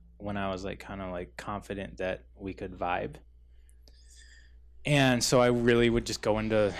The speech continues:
I wouldn't talk to people ever. I would just be really shy. So this was my method of attaining girls through, like, my younger years, is I would do this and then they would just come to me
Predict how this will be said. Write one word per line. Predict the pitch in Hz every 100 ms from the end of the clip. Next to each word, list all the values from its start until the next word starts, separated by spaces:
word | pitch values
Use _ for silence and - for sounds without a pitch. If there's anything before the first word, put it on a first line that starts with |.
| -
I | 117
wouldn't | 120 135 131
talk | 202 185
to | -
people | 113 - 104 95 - -
ever. | - 117 98 98 -
I | 117
would | 117
just | 123 -
be | 127
really | 131 120
shy. | - 147 113 101 - -
So | - 139
this | 123 156 156
was | 175 143
my | 143 131
method | 127 120 135
of | 117 107 -
attaining | 110 101 127 113 101 101
girls | 123 98 90 - - - -
through, | - 98 95
like, | 95 87 - - - - - - - - - -
my | 98 92
younger | 95 98 95 90
years, | 95 101 - - - - - - - -
is | 104
I | 107
would | 101 98
do | 110 104
this | 101 95 - - -
and | 107
then | 101 95
they | 95 92
would | 92
just | 95 90 - -
come | - 104 90 -
to | 104
me | 95 87 -